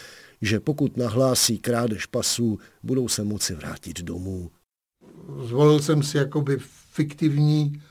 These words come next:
Speaker 2: fotoagenturu, která vlastně na pobřeží Černého moře hledá fotomodelky nejlépe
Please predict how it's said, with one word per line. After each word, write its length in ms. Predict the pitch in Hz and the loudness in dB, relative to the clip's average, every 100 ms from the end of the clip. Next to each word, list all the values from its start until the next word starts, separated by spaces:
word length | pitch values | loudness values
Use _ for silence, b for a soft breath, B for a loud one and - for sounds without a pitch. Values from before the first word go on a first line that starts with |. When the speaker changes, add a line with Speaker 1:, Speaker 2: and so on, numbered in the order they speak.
| B | B
Speaker 2:
fotoagenturu, 1120 | 147 143 175 131 147 147 147 160 160 165 175 - | 0 2 2 2 4 4 4 4 4 2 -2 -12
která 440 | - 143 147 151 | 0 2 6 6
vlastně 480 | 147 151 147 156 156 | 6 4 2 0 2
na 160 | 147 135 | 4 2
pobřeží 560 | 147 131 143 139 139 | -2 -2 -2 0 -2
Černého 500 | - 147 147 160 147 | -2 -2 0 0 0
moře 520 | 127 135 127 139 143 143 156 | 0 0 2 2 2 -4 -10
hledá 580 | 123 131 135 143 143 139 - | -2 0 2 4 4 2 -6
fotomodelky 1080 | - 147 160 151 143 143 143 143 151 147 147 B - | -6 0 4 4 4 4 4 4 2 2 -2 B -4
nejlépe 720 | 131 131 135 147 147 165 170 | 0 4 6 4 8 8 8